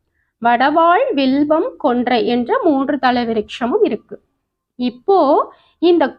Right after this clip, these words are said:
கோவிலோட ஸ்தல புராணத்தை பத்தி பார்ப்போம். பிரம்மனிடம் வரம் பெற்ற மருத்துவன் என்ற அரக்கன் தேவர்களுக்கு துன்பங்கள் கொடுக்கறான்.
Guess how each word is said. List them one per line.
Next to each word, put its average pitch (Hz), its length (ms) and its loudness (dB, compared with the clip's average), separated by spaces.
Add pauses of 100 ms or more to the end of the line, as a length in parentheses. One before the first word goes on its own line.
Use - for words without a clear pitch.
கோவிலோட 302 640 2
ஸ்தல 302 420 0
புராணத்தை 269 640 0
பத்தி 214 260 -2
பார்ப்போம். 214 460 -4 (1600)
பிரம்மனிடம் 359 720 4
வரம் 254 340 0
பெற்ற 302 320 -2 (460)
மருத்துவன் 320 840 2
என்ற 247 300 0 (220)
அரக்கன் 294 760 0 (420)
தேவர்களுக்கு 339 840 2
துன்பங்கள் 320 580 2
கொடுக்கறான். 233 460 -8